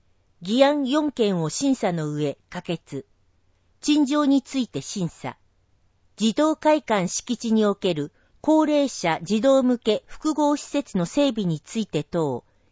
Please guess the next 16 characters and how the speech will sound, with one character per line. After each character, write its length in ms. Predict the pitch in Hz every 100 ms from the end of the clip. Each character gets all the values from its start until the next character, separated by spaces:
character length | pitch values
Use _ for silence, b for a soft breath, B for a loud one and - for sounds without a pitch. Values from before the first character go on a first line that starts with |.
| _
理 160 | 214 220
事 100 | 302
者 160 | 311 226
の 100 | 190
報 220 | 214 202
告 380 | - 196 196 175
を 80 |
聴 260 | - 220 175
取。 300 | - - 120 _ _ _ _ _ _ _ _ _ _ _ _ _ _ _ -
区 140 | 226
民 240 | 262 294
環 300 | 269 277 269
境 320 | - 247 240 226
委 240 | 220 220
員 160 | 202 170
会、 340 | - 127